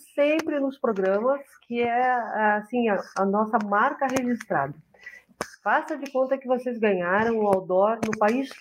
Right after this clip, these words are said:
todo. E é, nesse outdoor vocês vão sintetizar a ideia do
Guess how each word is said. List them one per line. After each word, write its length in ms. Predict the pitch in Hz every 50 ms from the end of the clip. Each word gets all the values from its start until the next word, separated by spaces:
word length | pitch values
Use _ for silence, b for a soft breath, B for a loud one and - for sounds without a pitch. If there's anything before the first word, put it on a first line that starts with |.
| -
todo. 400 | - 240 226 220 214 214 165 156 156 156 - - -
E 200 | 185 202 220 226
é, 320 | 214 214 220 233 240 247 226
nesse 260 | 233 254 277 269 -
outdoor 360 | 254 208 208 214 233 247 240
vocês 260 | 247 240 240 254 226
vão 160 | 226 262 269
sintetizar 800 | 262 - 269 269 269 269 262 - 254 226 202 226 233 254 269 -
a 120 | - 247 254
ideia 280 | 240 208 233 247 262
do 160 | 254 233 -